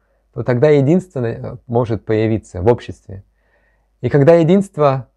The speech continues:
появится, то тогда мир во всём мире будет, э, по-настоящему, э, установится мир во всём мире.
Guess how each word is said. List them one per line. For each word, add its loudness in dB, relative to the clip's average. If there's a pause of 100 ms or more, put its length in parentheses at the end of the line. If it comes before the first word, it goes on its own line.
появится, -2
то -8
тогда 0
мир 4
во 2
всём -8
мире 0
будет, -10 (460)
э, -8
по-настоящему, -2 (720)
э, -8
установится 0
мир -2
во -2
всём -12
мире. -8